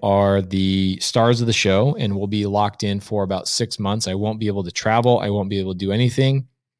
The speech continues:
So unfortunately, if you're not coming to my mastermind,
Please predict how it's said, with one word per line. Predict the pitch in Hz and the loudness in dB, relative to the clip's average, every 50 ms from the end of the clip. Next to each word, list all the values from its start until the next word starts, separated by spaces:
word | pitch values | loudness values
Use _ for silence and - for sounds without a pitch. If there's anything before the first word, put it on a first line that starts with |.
| _ _ _ _ _ _ _ _ | _ _ _ _ _ _ _ _
So | - - 123 113 110 | -4 0 2 4 4
unfortunately, | 107 104 98 - - 120 123 127 - 131 131 135 135 131 131 - | 4 4 2 2 4 4 4 4 4 4 4 4 4 4 2 2
if | 101 - - 104 | 0 -2 -2 0
you're | 104 104 | 0 2
not | 107 110 113 117 117 - - - | 2 4 2 2 0 -2 -4 -2
coming | 113 117 117 110 | 0 0 2 2
to | 104 104 | 0 0
my | 104 101 | 0 2
mastermind, | 101 117 127 135 127 - 131 127 123 127 127 131 135 131 127 | 2 2 2 2 2 2 2 2 4 4 4 4 4 2 -2